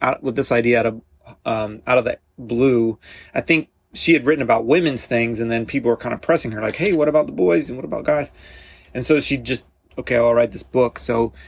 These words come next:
so give her credit that she's probably coming from an authentic place if she was just asked to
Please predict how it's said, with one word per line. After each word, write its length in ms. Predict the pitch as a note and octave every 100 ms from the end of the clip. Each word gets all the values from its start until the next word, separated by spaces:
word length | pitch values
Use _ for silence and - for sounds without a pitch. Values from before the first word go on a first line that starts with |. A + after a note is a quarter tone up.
| - - -
so 360 | - F3 E3+ D#3+ E3 D3+ - D3
give 140 | F3 F#3+
her 120 | F#3+
credit 480 | - D3+ C#3+ C3+ -
that 140 | - _ -
she's 200 | - F3+
probably 360 | - F3+ D3
coming 280 | D3 C3+ B2
from 280 | - B2 A#2+
an 120 | A2
authentic 500 | - A#2+ C3 A#2 A#2
place 360 | - A#2+ A2 A2
if 120 | A2+
she 160 | - A#2
was 80 |
just 160 | G#2 - A2+
asked 340 | A2 G#2 -
to 240 | A#2+ B2